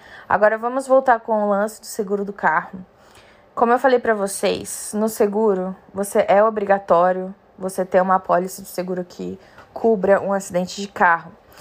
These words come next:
E quando você, quando o seguro cobre o acidente de carro, o que que isso quer dizer? Se você sofrer um acidente de carro, o seguro vai pagar, o seguro da outra pessoa que cometeu o acidente vai pagar pra você todos os danos do seu carro, ok?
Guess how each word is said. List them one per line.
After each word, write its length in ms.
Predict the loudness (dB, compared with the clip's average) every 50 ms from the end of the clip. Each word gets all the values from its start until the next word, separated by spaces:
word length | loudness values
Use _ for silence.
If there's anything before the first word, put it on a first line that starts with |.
| -20 -20 -20 -16 -12
E 60 | -4
quando 300 | 0 2 4 4 4 2
você, 260 | 0 0 0 0 -2 -4 -4 -6 -14 -16 _ _ -2
quando 260 | 2 2 2 2 0
o 60 | -4
seguro 320 | -2 -2 -2 0 0 0 -2
cobre 580 | -2 -2 0 2 4 2 2 0 -6 -8 -4
o 60 | -4
acidente 420 | -4 -4 -4 -6 -8 -8 -8 -8 -10
de 60 | -8
carro, 340 | -2 0 2 2 2 0 -2
o 20 |
que 120 | -10 -14 -12
que 140 | -10 -8
isso 120 | -8 -6 -4
quer 120 | -4 -4
dizer? 360 | -4 -4 -6 -8 -8 -8 -8 -12 _ -20 -20 -20 -20 -20 _
Se 160 | -14 -8 -6
você 180 | -4 -2 -2 -2
sofrer 340 | -4 -4 -6 -4 -4 -4 -4
um 40 |
acidente 340 | -4 -4 -6 -10 -10 -10 -10
de 80 | -12 -14
carro, 540 | -4 0 2 2 2 2 0 -4 -12 -14 -16 _ _ _ _ _ _
o 80 | -10 -6
seguro 420 | -2 -2 0 0 2 2 0 0
vai 180 | 2 2 2 2
pagar, 520 | 2 2 0 0 0 0 -2 -2 -2 -4 -8 _ _ _ _ _ _ _ _ _ _ _ _ _ _ _ _ _ -12
o 40 | -8
seguro 280 | -6 -4 -4 -2 2
da 120 | 2 4 4
outra 220 | 4 2 0 -2
pessoa 400 | -4 -4 -6 -6 -2 -2 -2 -2
que 240 | -2 -6 -12 -14 -8
cometeu 400 | -6 -6 -4 -4 -4 -2 0 0
o 40 | 0
acidente 460 | 0 -4 -8 -8 -8 -8 -8 -6 -4
vai 120 | -2 -2
pagar 320 | 0 0 0 0 0 -2 -2
pra 140 | -2 -4
você 380 | -4 -4 -6 -10 -8 -8 -8 -6
todos 340 | -4 -2 -2 -2 -4 -4 -6
os 180 | -6 -6 -2
danos 360 | 2 4 6 6 4 2 0 -8
do 100 | -12 -8
seu 200 | -4 -4 -4 -2
carro, 380 | 0 0 0 0 0 -4 -14 -20 _ _ _ _ _ _ _ _ _ _ -14
ok? 480 | -14 -12 -4 -2 0 0 0 -2 -6